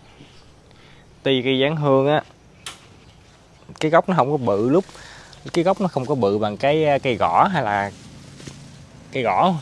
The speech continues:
nhưng mà hả, khi mà hôm nay là cây gõ nè, đây, cây gõ nè, thấy không? Nhưng mà khi mà bà con trồng khoảng, à,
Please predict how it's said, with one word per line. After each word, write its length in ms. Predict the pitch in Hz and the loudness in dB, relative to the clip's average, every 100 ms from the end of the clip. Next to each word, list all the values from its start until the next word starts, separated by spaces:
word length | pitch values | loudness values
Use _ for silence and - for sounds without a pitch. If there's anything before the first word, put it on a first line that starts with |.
| 127 | -4
nhưng 220 | 147 135 | -4 -2
mà 240 | 107 110 | 0 -2
hả, 160 | 127 131 | -2 -6
khi 160 | 135 | -4
mà 80 | 131 | -4
hôm 120 | 113 | -4
nay 120 | 120 113 | -4 -4
là 80 | |
cây 160 | 110 120 | -4 -4
gõ 220 | 98 90 | 0 0
nè, 80 | 156 - | 0 -6
đây, 140 | - 98 - - - - - - - - - | -12 -12 -14 -20 -20 -20 -20 -20 -20 -20 -10
cây 140 | 117 | -8
gõ 240 | 95 87 127 | -6 -2 -2
nè, 60 | 123 - - - - | -4 -10 -20 -20 -14
thấy 120 | 117 | -6
không? 100 | 110 - - - - - - - - | -6 -8 -20 -20 -20 -20 -20 -18 -8
Nhưng 140 | 120 | -2
mà 260 | 104 98 98 | 0 0 -2
khi 180 | - | -4
mà 120 | 123 101 | -4 -2
bà 100 | 101 | -2
con 220 | 101 117 | -2 -6
trồng 300 | 104 92 95 | -2 -2 -4
khoảng, 300 | 98 95 120 | -6 -6 -4
à, 300 | 139 120 123 | -6 -4 -6